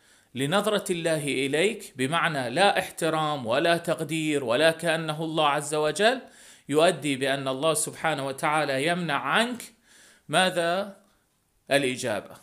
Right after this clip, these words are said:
يغلق عليك أبواب الخير، يأتي لك بالأمراض والهموم. لماذا؟ كي تعلم بأن الله سبحانه وتعالى عندما تعصيه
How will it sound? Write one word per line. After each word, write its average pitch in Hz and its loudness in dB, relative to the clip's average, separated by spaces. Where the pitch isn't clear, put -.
يغلق 165 2
عليك 160 0
أبواب 139 0
الخير، 113 -2
يأتي 185 2
لك 180 0
بالأمراض 147 2
والهموم. 156 0
لماذا؟ 196 2
كي 180 4
تعلم 208 2
بأن 160 2
الله 151 0
سبحانه 147 -2
وتعالى 135 -4
عندما 139 -2
تعصيه 202 -4